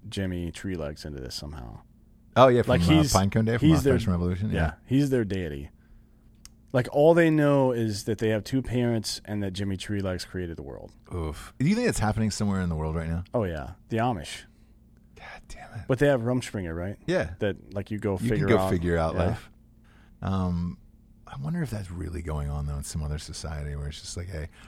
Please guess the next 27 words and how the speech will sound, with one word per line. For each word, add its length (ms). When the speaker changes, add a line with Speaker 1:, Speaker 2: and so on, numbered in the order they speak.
Speaker 2:
or 60
somebody 300
fucked 340
up 160
in 80
Germany 400
Speaker 1:
Well, 120
Speaker 2:
or 20
Speaker 1:
I 40
mean, 300
Speaker 2:
something. 300
Speaker 1:
Chi-, 60
North 220
Korea. 440
Speaker 2:
Yeah, 140
that's 120
Speaker 1:
China. 180
Speaker 2:
true. 220
Speaker 1:
Like, 140
they're, 320
North 240
Korea 220
doesn't 220
have 180
any 240
internet. 380
Speaker 2:
Oof. 600